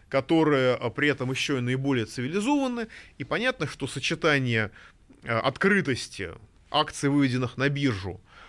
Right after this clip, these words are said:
а, больших масштабов деятельности, успешной деятельности и прозрачности, то есть внутренней культурности, обеспечивают более высокую зарплату, чем в среднем по стране, более, б-, б-, большую успешность.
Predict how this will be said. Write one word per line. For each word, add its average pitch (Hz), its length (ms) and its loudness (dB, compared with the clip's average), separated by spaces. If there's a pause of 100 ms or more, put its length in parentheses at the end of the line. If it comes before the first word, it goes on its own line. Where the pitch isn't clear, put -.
(200)
а, 101 300 -2
больших 139 400 0
масштабов 139 520 0
деятельности, 127 840 -2 (300)
успешной 131 640 0
деятельности 98 800 -6 (320)
и 147 180 0
прозрачности, 165 720 0
то 127 100 -2
есть 123 120 -2
внутренней 120 340 -2
культурности, 220 600 -2
обеспечивают 131 600 -2
более 147 260 2
высокую 123 400 -6
зарплату, 180 440 -6
чем 147 240 -8 (320)
в - 80 -16
среднем 139 460 2 (240)
по 123 200 0
стране, 120 400 -2
более, 135 320 4
б-, 120 300 -8
б-, 135 220 -6
большую 151 400 0
успешность. - 600 -8